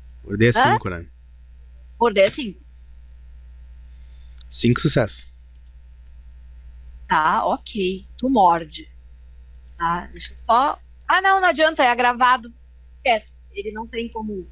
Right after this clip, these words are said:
Speaker 2: tá resistindo à tua mordida no momento que tu morde. Tu morde, tá?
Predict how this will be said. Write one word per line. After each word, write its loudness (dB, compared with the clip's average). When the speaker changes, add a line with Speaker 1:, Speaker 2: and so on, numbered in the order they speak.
Speaker 2:
tá 2
resistindo -6
à -6
tua -6
mordida -4
no -4
momento -4
que -20
tu -20
morde. 0
Tu 0
morde, 4
tá? 0